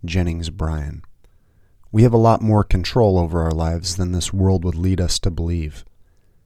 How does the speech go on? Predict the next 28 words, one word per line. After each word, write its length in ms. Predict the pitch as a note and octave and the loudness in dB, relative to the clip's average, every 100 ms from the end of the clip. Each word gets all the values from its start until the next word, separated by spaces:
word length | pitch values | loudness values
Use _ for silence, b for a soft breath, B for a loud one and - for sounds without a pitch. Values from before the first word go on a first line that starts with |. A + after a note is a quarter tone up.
| _ - | _ -2
This 180 | A2+ | 2
is 140 | B2 A2 | 4 4
something 400 | B2+ A#2+ A#2 A2 | 2 2 2 4
I 60 | |
have 200 | F#2+ G#2+ | 2 2
to 200 | - G2+ - | 0 -4 -2
continue 560 | - G2 - C3 B2+ F#2 | -4 0 0 0 0 0
to 100 | F2 | -2
remind 380 | E2+ F2 G2 | -2 -2 -2
myself 460 | F2+ D2 - E2 - | -4 -6 -6 -8 -8
of. 300 | - - - - - _ _ _ _ _ _ - | -10 -10 -14 -18 -20 _ _ _ _ _ _ -2
The 140 | G#2+ | 2
opposite 500 | G#2 A#2 A#2+ - G#2 | 4 2 2 0 0
is 180 | F#2+ F2+ | 0 -2
true 400 | - - F#2+ F2+ | -6 -2 0 0
of 140 | E2 E2 | -2 -2
anything 380 | G#2 G2+ F2+ E2+ | -2 -2 -2 -2
else. 480 | D2+ D#2+ - - - _ _ _ _ _ _ - | -6 -8 -10 -12 -18 _ _ _ _ _ _ -6
We've 160 | G2 | -2
got 140 | G#2 F#2 | 2 2
a 40 | |
lot 280 | F#2 G#2+ - | 4 2 2
less 260 | G#2+ A2 | 4 4
control 500 | - G2 F2 F2 E2 | 2 -4 -2 0 0
over 220 | F2 E2+ E2 | 0 -2 -2
anyone 520 | G#2+ A2+ A2 G#2 G2+ | 0 2 4 2 2
or 160 | G2 F2 | 0 -2
anything 760 | - B2 C3+ - D#2+ D2 D2+ | 0 2 2 0 -2 -6 -8